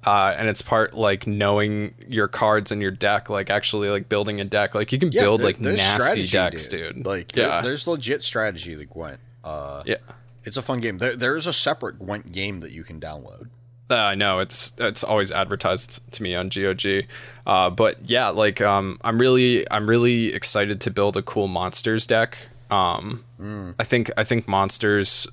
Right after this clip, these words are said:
Speaker 1: uh, like, are a pretty brutal faction. Um, and, like, gen-, like, with decks like, uh,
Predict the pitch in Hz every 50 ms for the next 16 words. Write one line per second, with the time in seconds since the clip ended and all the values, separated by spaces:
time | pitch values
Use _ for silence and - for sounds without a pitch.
0 | - - 107 78 - 95 - 113 104 101 - 104 98 98 95 - - 110 104 101
1 | 95 - 104 101 98 98 98 - - - 95 95 95 - - 117 110 104 104 -
2 | - - - - - - - - - 98 101 95 92 87 92 95 98 - - -
3 | - - - - - 123 123 117 110 104 110 107 104 98 - - - - - 127
4 | 120 120 139 143 - 143 139 - 135 135 117 - 131 139 127 - - 143 151 -
5 | - - 151 139 127 110 - 113 107 104 104 98 95 101 104